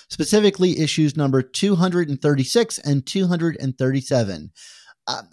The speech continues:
I think it's fair to say that these two issues can be read without any knowledge of Roger Stern's longer Avengers run,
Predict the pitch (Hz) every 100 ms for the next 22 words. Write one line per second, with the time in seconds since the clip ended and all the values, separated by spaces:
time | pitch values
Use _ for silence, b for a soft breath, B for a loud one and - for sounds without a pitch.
0 | - 240 262 294 262 - 240 240 226 -
1 | 214 190 156 185 175 196 175 190 170 175
2 | 165 135 156 156 151 151 - 147 160 147
3 | 139 151 165 151 127 131 139 139 139 139
4 | 139 120 123 127 131 139 117 110 120 147
5 | 147 160 170 185